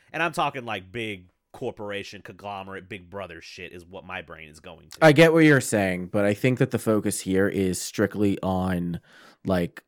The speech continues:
Speaker 2: actual criminal violations. And I think that that should be
Speaker 1: Right.
Speaker 2: the focus. So which,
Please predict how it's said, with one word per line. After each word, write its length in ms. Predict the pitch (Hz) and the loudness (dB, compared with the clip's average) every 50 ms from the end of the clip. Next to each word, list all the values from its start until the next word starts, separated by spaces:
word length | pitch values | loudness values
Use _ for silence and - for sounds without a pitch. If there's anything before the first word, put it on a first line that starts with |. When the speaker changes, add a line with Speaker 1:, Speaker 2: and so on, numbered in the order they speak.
| _ _ | _ _
Speaker 2:
actual 460 | 110 110 104 104 - - 110 104 95 87 | 4 4 4 2 0 0 2 2 0 0
criminal 340 | - - 107 101 95 90 | -2 -2 -2 0 0 -2
violations. 880 | 87 90 87 82 80 78 78 73 69 - - - - - - - - - _ _ _ | -2 -4 -4 -4 -4 -4 -6 -6 -6 -8 -10 -10 -12 -10 -10 -10 -10 -12 _ _ _
And 120 | 82 87 90 | -6 -6 -4
I 40 | |
think 140 | - 104 98 | -4 -2 -2
that 100 | 98 90 | -2 -2
that 140 | 95 92 87 | -2 -4 -4
should 160 | - - 98 | -4 -6 -6
be 60 | 80 | -6
Speaker 1:
Right. 80 | 85 78 | -6 -8
Speaker 2:
the 60 | - | -10
focus. 480 | - - 76 65 - - - - - - - - - - - - _ | -10 -10 -10 -10 -10 -14 -16 -16 -16 -16 -20 -20 -20 -20 -20 -18 _
So 160 | - - 123 | 2 4 8
which, 380 | 117 123 117 110 - - - | 10 8 8 8 4 -8 -8